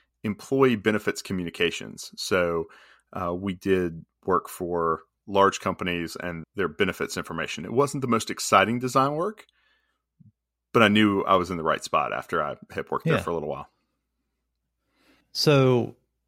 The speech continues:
Speaker 2: you've been essentially a, you started out as a graphic designer. And one thing I know about you, you're really into type. When
Speaker 1: Yes.
Speaker 2: did your, <laughs> when did your love for type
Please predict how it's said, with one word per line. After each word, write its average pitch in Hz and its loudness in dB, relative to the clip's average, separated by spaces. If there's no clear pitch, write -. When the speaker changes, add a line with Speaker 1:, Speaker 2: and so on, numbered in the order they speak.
Speaker 2:
you've 139 0
been 131 4
essentially 127 2
a, 107 0
you 120 -6
started 123 2
out 113 2
as 110 0
a 110 -6
graphic 107 -4
designer. 98 -4
And 117 0
one 135 0
thing 135 2
I 117 2
know 113 2
about 101 -2
you, 104 -4
you're 110 -4
really 107 -2
into 92 -4
type. - -8
When - 6
Speaker 1:
Yes. 160 8
Speaker 2:
did 110 -2
your, 113 0
<laughs> - -6
when 175 2
did 160 0
your 123 0
love 110 2
for 104 -6
type - -6